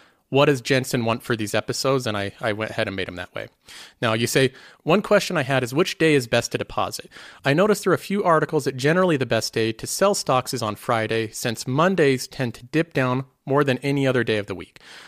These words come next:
Are Mondays the best day to put lump sums into your portfolio since it's more likely to dip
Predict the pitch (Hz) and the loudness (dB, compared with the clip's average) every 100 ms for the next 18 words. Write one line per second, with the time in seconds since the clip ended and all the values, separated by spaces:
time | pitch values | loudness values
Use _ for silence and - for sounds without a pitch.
0 | - 135 139 190 226 208 170 160 156 143 | -6 0 2 4 2 0 2 0 0 0
1 | 143 - - 135 147 170 123 139 - 147 | 2 0 0 0 0 -4 -2 -2 -2 0
2 | 135 127 131 - 113 - 113 - 202 190 | 0 -2 -8 -8 -12 -4 -4 0 2 4
3 | 135 113 131 117 101 - 135 131 120 - | 4 2 -4 -6 -8 -4 -2 0 0 -2
4 | 123 - 107 139 147 | -6 -6 -6 0 0